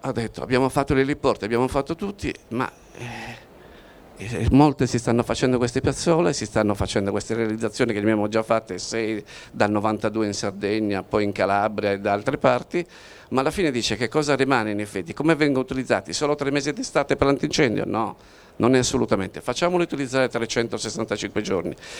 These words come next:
E allora abbiamo pensato e studiato insieme ai collaboratori di realizzare un sistema che desse il centodiciotto, la protezione civile, la protezione ambientale e quindi anche antincendio, e soprattutto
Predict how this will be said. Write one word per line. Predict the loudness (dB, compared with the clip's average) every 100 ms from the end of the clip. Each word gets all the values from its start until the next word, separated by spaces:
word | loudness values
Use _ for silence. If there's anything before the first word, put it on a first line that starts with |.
| 2
E | 6
allora | 6
abbiamo | 6 4
pensato | 2 -4 0 -2 -2
e | -4
studiato | -4 2 2 2 -4
insieme | -10 -8 -6 -6 -6 -8
ai | -8 -6 -6 2
collaboratori | 4 4 2 2 0 0 -6 -20 -10
di | 0
realizzare | 2 2 2 4 4
un | 2
sistema | -2 2 4 4
che | 2
desse | 0 -2 -2
il | -2
centodiciotto, | 0 2 2 2 0 0 -4 -18 -20 -18 -2
la | 2 2
protezione | 0 -2 0 2 2
civile, | 0 0 2 2
la | 0
protezione | -2 -4 -2 0 0
ambientale | 2 0 2 2 2 0 -4 -12 -2
e | 0
quindi | 2 0 0 -2 -2
anche | -4 -4 -2
antincendio, | -2 -2 -4 0 2 2 2 -2 -14 -20 -20 -20 -16 0
e | 4 4 2
soprattutto | 0 4 4 4 -2 -2 -4 -4 -6 0 0 0